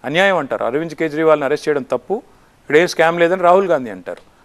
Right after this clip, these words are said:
రేవంత్ రెడ్డి గారు ఇక్కడుండే కాంగ్రెస్ వాళ్ళేమో, "లిక్కరు, లిక్కరు, కవిత గారిని అరెస్ట్ చేయడం కరెక్ట్" అంటారు.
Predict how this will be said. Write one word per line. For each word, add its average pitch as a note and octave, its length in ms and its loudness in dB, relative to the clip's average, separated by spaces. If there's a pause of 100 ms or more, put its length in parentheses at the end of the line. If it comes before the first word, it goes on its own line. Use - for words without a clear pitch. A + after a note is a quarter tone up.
(120)
రేవంత్ F#3+ 280 2
రెడ్డి F#3+ 200 -2
గారు G3 180 2
ఇక్కడుండే F#3 360 -4
కాంగ్రెస్ F3+ 440 0
వాళ్ళేమో, F3+ 340 -2 (440)
"లిక్కరు, F#3+ 340 2
లిక్కరు, F3+ 420 0 (180)
కవిత E3+ 200 0
గారిని F3 320 2
అరెస్ట్ E3 240 -2
చేయడం E3 120 -8
కరెక్ట్" C3+ 340 -8
అంటారు. - 260 -14